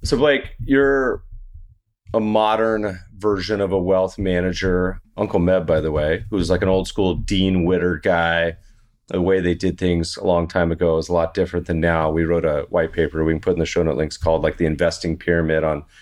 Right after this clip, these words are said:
just how much stuff's changed the last fifty years, but also nothing has changed probably more than just, like, how a modern advisor deals with clients, like, the tech stack of all the different things you use on a daily basis. I mean, you've already referenced about four things today that I'm sure that most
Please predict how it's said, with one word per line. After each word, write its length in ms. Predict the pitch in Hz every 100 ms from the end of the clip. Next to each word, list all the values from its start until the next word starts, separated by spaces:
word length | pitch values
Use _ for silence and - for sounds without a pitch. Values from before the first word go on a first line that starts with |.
| _ -
just 180 | 131
how 100 | 135
much 200 | 107 92
stuff's 280 | - 98 87
changed 360 | - 92 87 82
the 60 |
last 180 | 82 80
fifty 240 | 87 85 85
years, 300 | 80 78 -
but 140 | -
also 520 | 90 82 92 82 73 - - - -
nothing 260 | 101 92 92
has 120 | -
changed 260 | 95 82
probably 280 | - 87 82
more 300 | 80 80 82
than 220 | 80 80
just, 200 | 73 73
like, 180 | 80 71
how 600 | - 87 82 80 80 80 _ _ _ _ _ _ -
a 60 | 90
modern 440 | 85 85 87 85
advisor 480 | 82 78 80 76 76
deals 420 | - 92 87 80
with 140 | 82 -
clients, 640 | - 82 80 80 78 -
like, 200 | 76 -
the 60 | 85
tech 360 | - 87 -
stack 480 | - - 80 78 -
of 100 | 80
all 160 | 85 82
the 80 |
different 340 | 82 80 82 -
things 360 | 87 82 73
you 100 | 87
use 300 | 80 82 82
on 100 | 82
a 60 | 76
daily 280 | 85 78 73
basis. 480 | 87 80 - 76 -
I 40 |
mean, 140 | 78
you've 180 | 80 85
already 280 | 92 90 85
referenced 600 | 80 80 - 80 - - - - _ -
about 300 | 87 82 -
four 240 | - 113
things 280 | 110 92 82
today 240 | 87 80
that 100 | 80
I'm 100 | 80
sure 220 | 76 85 78
that 140 | 71
most 480 | 85 85 82 -